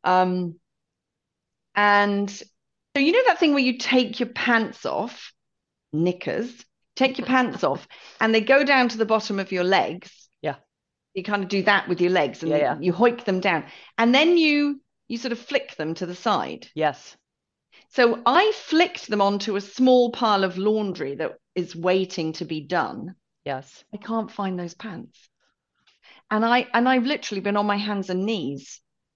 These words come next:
Speaker 1: now.
Speaker 2: Super weird.
Speaker 1: And I'm like, "Where have they gone?" They're, they're, like, surgical flesh colored. You know, when you get those sort of, you go to hospital and
Speaker 2: Yeah.
Speaker 1: you get these sort of beige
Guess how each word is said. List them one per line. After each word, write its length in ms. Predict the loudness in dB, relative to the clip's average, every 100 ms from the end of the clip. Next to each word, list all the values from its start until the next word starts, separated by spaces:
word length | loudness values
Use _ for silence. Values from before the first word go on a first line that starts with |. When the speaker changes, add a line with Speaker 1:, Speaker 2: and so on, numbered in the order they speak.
| -6
Speaker 1:
now. 520 | -4 -4 -6 -10 -12
Speaker 2:
Super 760 | -14 -18 -16 -12 -10 -8 -6
weird. 440 | -6 -4 -4 -6 -10 _ _ _ _
Speaker 1:
And 120 | 0
I'm 100 | 2
like, 160 | 2 0
"Where 100 | -2
have 80 | -4
they 60 |
gone?" 460 | -6 -4 -4 -6 -8 -14 4
They're, 300 | 6 8 6
they're, 160 | 6 6
like, 260 | 6 2
surgical 880 | -2 2 4 4 2 -4 -2 -2 -4
flesh 400 | -4 -2 -2 -4
colored. 420 | -6 -6 -6 -8 -14 _ _
You 120 | 2
know, 100 | 4
when 140 | 4 4
you 160 | 4
get 260 | 4 0 2
those 260 | 2 2 -2
sort 200 | -2 -2
of, 160 | -2
you 100 | -4
go 220 | 0 0
to 120 | 0 -4
hospital 720 | -8 -8 -12 -8 -6 -6 -10 -18 -20 -20 -6
and 160 | 0 2
Speaker 2:
Yeah. 40 |
Speaker 1:
you 40 | 2
get 360 | 4 2 2
these 340 | -2 -2 -2 -4
sort 180 | -2 0
of 180 | -2 -4 -20 -20 _ _ _ _ _ _ _ _ _ _ _ _ _ _ _ _ _
beige 720 | 2 4 4 2 -4 -6 -8